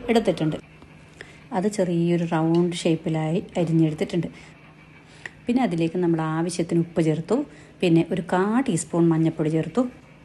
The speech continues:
പിന്നെ രണ്ട് സ്പൂൺ കാശ്മീരി മുളക് പൊടിയും കൂടെ ചേർക്കുക. അതിന് എരിവ് കുറവായിരിക്കും, അതുകൊണ്ട് നമുക്ക് രണ്ട് സ്പൂൺ ചേർക്കാം.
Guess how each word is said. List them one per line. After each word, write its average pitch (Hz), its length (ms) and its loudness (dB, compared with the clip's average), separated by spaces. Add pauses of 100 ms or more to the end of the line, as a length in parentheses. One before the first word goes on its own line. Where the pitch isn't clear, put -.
(640)
പിന്നെ 190 260 -2
രണ്ട് 175 240 0
സ്പൂൺ 240 360 0
കാശ്മീരി 185 460 0
മുളക് 170 200 0
പൊടിയും 165 220 0
കൂടെ 175 160 -2
ചേർക്കുക. 214 340 -4 (400)
അതിന് 180 180 2 (100)
എരിവ് 202 240 2
കുറവായിരിക്കും, 156 600 0
അതുകൊണ്ട് 170 240 0
നമുക്ക് 226 220 -2
രണ്ട് 233 160 -2
സ്പൂൺ 196 260 -4
ചേർക്കാം. 170 300 -8